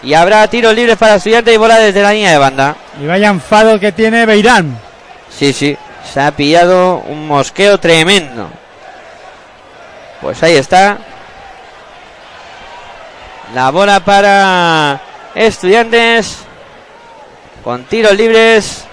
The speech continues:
Speaker 1: para Nika Nemele, que ahí está en la línea de personal.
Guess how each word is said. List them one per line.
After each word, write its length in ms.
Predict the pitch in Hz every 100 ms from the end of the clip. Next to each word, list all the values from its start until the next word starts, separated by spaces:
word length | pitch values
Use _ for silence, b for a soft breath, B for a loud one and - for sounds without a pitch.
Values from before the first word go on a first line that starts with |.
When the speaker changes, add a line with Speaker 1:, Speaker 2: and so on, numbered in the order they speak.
| - -
Speaker 1:
para 260 | 170 202 196
Nika 260 | 220 240
Nemele, 480 | 220 208 233 160 170 - - - - - - - - -
que 60 | 139
ahí 100 | 156
está 380 | 147 185 180
en 60 | 170
la 100 | 165
línea 280 | 202 214 196
de 60 |
personal. 560 | 185 226 - 180 170